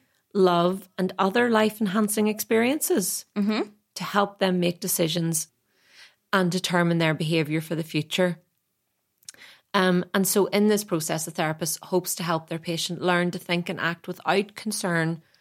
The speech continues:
Speaker 1: for the anxie-, anxiety or fear of messing up one's life that we talked about
Speaker 2: Yeah,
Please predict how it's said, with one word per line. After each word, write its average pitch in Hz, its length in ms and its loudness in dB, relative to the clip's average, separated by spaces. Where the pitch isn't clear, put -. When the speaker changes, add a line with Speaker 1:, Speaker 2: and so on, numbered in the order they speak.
Speaker 1:
for - 180 -6
the 170 120 -2
anxie-, 165 500 -4
anxiety 165 800 0
or 165 140 -4
fear 156 580 -4
of 165 160 -6
messing 151 460 -4
up 151 240 -6
one's 156 280 -4
life 143 480 -4
that - 100 -12
we - 80 -12
talked - 340 -10
about - 400 -12
Speaker 2:
Yeah, 180 280 0